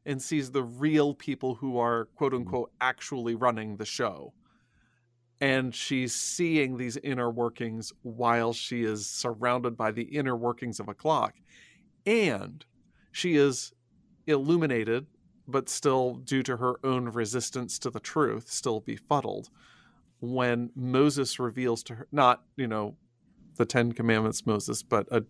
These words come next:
Speaker 1: dude named Moses. <laughs> I mean, not to say that the guy who had the Ten Commandments wasn't a dude.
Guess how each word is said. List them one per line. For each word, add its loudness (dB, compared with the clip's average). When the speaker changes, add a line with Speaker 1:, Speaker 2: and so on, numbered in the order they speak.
Speaker 1:
dude 0
named -4
Moses. -6
<laughs> -8
I 2
mean, -2
not 2
to -6
say 6
that -2
the -2
guy 4
who 0
had -2
the -10
Ten -4
Commandments -4
wasn't -6
a -8
dude. -6